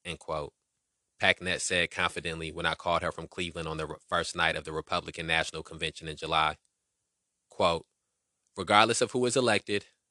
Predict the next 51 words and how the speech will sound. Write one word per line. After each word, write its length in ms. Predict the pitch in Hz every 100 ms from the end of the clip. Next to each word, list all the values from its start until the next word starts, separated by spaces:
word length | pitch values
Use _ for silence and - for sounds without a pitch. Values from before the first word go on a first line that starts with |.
| -
we're 120 | 95
going 240 | 98 101 101
to 100 | 107
work 240 | 95 95
to 80 | 90
continue 400 | 92 - 98 98
this 200 | 87 -
level 280 | 95 95 90
of 100 | 85
engagement 520 | 80 92 92 - 85
with 120 | 87
the 80 | 80
next 280 | 87 87 -
administration. 680 | 85 82 - 90 80 - 78 _ _ _ _ _ _ _
There's 140 | 85 -
just 220 | 90 -
too 140 | 104
much 240 | 92 85 87
at 80 |
stake," 420 | - 87 73 - _ _ _ _
end 140 | 82 78
quote. 280 | 80 73 - _ _ _ _ _ _ _ _ _ _ _ _ _
While 140 | - 101
the 80 | 104
targeted 440 | 123 127 127 135
killings 340 | - 123 120
of 80 | 117
the 100 | 113
officers 460 | 101 104 113 113 110
in 120 | 107
Dallas 360 | 101 104 107 -
and 260 | 95 101
Baton 300 | 101 101 107
Rouge 320 | 98 98 95 -
prompted 320 | 101 98 101
some 240 | - 98 104
commentators 760 | 104 101 104 95 95 98 -
and 100 | 82
other 160 | 90 98
members 300 | 98 101 98
of 80 |
the 80 | 92
media 380 | 98 95 95 90
to 100 | -
declare 380 | 85 - 92 92
the 80 | 87
movement 360 | 92 87 92
for 100 | -
Black 300 | 85 87 87
Lives 320 | 90 85 82
dead, 440 | 80 98 90 73